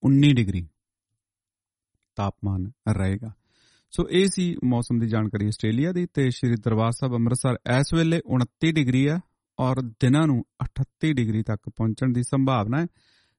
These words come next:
ਕੱਲ੍ਹ ਮੀਂਹ ਪੈ ਗਿਆ, ਮੌਨਸੂਨ ਸ਼ੁਰੂ ਹੋ ਚੁੱਕਾ ਹੈ ਜੀ, ਬਰਸਾਤਾਂ ਸ਼ੁਰੂ ਹੋ ਚੁੱਕੀਆਂ। ਪਹਿਲਾ ਮੌਨਸੂਨ ਦਾ ਮੀਂਹ ਪੰਜਾਬ ਦੇ ਵਿੱਚ ਆਮਦ ਹੋਈ ਆ। ਮੇਰੇ ਹਿਸਾਬ ਨਾਲ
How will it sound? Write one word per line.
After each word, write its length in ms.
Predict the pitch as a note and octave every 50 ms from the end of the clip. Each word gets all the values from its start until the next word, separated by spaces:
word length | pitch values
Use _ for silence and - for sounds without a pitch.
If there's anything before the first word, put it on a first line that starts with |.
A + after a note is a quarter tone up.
| _ _ _
ਕੱਲ੍ਹ 260 | - G3 G3+ A#3 B3+
ਮੀਂਹ 240 | B3+ G#3+ F#3+ G3 A3
ਪੈ 220 | A3 - F3 D3+ C3
ਗਿਆ, 280 | B2 A#2+ G#2+ G2+ G2+ - _ _ _ _ _ _ -
ਮੌਨਸੂਨ 440 | B2 B2+ C3 C3+ B2+ - D#3 D#3+ D3+
ਸ਼ੁਰੂ 260 | - D3+ D3 F3 F3+
ਹੋ 120 | E3 D3+
ਚੁੱਕਾ 320 | C#3+ - D#3 D3 - - D#3+
ਹੈ 100 | D#3 D#3
ਜੀ, 160 | D#3+ E3 D#3
ਬਰਸਾਤਾਂ 600 | D3+ C#3+ B2+ B2 B2+ - A#2+ A2+ - - C3+ B2+
ਸ਼ੁਰੂ 260 | B2+ C3+ D3 C#3+ C#3+
ਹੋ 100 | C3 B2
ਚੁੱਕੀਆਂ। 420 | - - C3 - - C#3 C3+ C3+
ਪਹਿਲਾ 320 | B2+ - B2+ B2 C3+ D3 D3
ਮੌਨਸੂਨ 420 | C#3 C3 A#2+ A#2+ A#2 - B2+ A#2+
ਦਾ 100 | A2 A#2
ਮੀਂਹ 200 | A2 A2+ A#2 A#2+ A2+
ਪੰਜਾਬ 420 | - A#2+ G#2 G#2 G2 F#2+ F#2+ F#2 F#2+
ਦੇ 100 | G#2+ G#2+
ਵਿੱਚ 300 | G#2 G#2+ G2+ - - - - -
ਆਮਦ 280 | G2+ G#2+ G#2+ A2 A#2+ C3
ਹੋਈ 280 | C#3+ C3+ B2 D3 F#3
ਆ। 80 | F#3 D#3+ - _ _ _ _ _ _ _ _ _
ਮੇਰੇ 180 | D3 D#3 E3+ G3+
ਹਿਸਾਬ 320 | G#3+ G#3 A#3 A3 G3 E3
ਨਾਲ 180 | D3+ D3+ D3+ D3